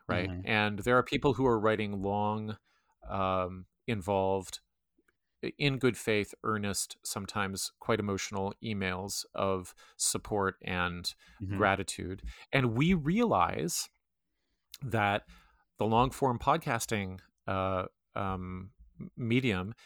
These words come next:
Speaker 1: is super, like, heated in that
Speaker 2: Mm-hmm.
Speaker 1: McLuhan sense of you're really in the person's head.
Speaker 2: Right.
Speaker 1: Uh, and you can develop, y-,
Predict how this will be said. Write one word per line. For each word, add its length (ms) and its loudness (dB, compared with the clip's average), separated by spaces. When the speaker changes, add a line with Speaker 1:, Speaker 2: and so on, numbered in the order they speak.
Speaker 1:
is 160 4
super, 680 4
like, 240 2
heated 580 0
in 420 2
that 200 4
Speaker 2:
Mm-hmm. 60 -2
Speaker 1:
McLuhan 420 0
sense 480 0
of 400 2
you're 260 4
really 300 2
in 220 -4
the 60 -2
person's 400 -2
head. 420 0
Speaker 2:
Right. 180 -6
Speaker 1:
Uh, 220 6
and 460 0
you 300 0
can 180 -2
develop, 480 0
y-, 300 -6